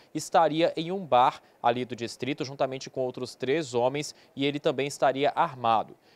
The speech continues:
Quando os policiais chegaram até esse estabelecimento, o grupo já teria deixado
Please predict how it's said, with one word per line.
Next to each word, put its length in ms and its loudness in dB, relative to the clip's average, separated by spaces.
Quando 220 -4
os 80 -6
policiais 580 0
chegaram 440 2
até 160 -2
esse 140 -6
estabelecimento, 760 -2
o 80 -4
grupo 380 -2
já 160 4
teria 320 0
deixado 720 4